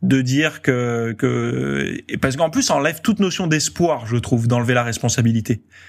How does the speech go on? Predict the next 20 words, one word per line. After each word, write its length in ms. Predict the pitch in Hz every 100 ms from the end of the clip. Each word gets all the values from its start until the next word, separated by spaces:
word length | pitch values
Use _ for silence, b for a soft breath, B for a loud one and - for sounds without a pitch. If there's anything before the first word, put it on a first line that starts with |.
| B B B -
Parce 160 | 127
que 80 | -
l'espoir 540 | 156 160 - 185 190
repose 320 | 156 147 156 147
uniquement 440 | 156 151 160 156
sur 300 | 151 139 127
un, 500 | 120 117 117 113 110 B B B B B _
sur 300 | - 143 117
un, 320 | 113 110 110 104
je 100 | 117
sais 80 |
pas, 160 | 107 147
sur 160 | - 123
un, 320 | 110 107 113
sur 180 | 123 117
un 60 |
médecin, 520 | 110 117 - 127 135
sur 200 | 143 131
un 80 | 113
thérapeute. 640 | 110 120 117 - 156 180